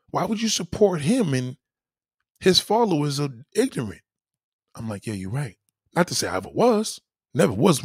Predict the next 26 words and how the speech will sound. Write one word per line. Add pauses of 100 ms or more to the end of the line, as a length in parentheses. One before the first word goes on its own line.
so
important,
that
motherfucker,
but (260)
she
had
to
let
me
know. (1500)
That's
it. (1160)
You
can't
say
you
support
him
and
you're
not
a
racist.
It's
impossible.